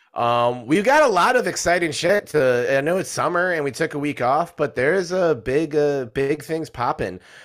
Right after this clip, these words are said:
um, in all sports across, uh, the Oregon State, uh, universe right now. And we're gonna talk a little bit about football. We'll probably gear most of our attention towards football in the coming weeks 'cause, guys, we're just, like,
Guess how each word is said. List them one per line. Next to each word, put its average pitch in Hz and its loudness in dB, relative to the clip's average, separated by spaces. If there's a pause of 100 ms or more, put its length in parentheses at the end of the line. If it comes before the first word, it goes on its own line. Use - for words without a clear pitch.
(180)
um, 104 -4
in 104 -4
all 101 2
sports 90 -6
across, 92 -6
uh, 87 -8
the 85 -10
Oregon 92 -8
State, 87 -8
uh, 85 -10
universe 87 -10
right 85 -10
now. 82 -10
And 92 -12
we're 92 -10
gonna 98 -12
talk 95 -10
a - -8
little 98 -8
bit 98 -8
about 95 -8
football. 117 -4 (300)
We'll 107 -4
probably 104 -2
gear 101 -4
most 95 -6
of 92 -10
our 92 0
attention 95 -8
towards 95 -6
football 98 -6
in 87 -10
the 92 -8
coming 92 -8
weeks 92 -8
'cause, 101 -4 (480)
guys, 120 -2
we're 220 2
just, 156 -2
like, 95 -4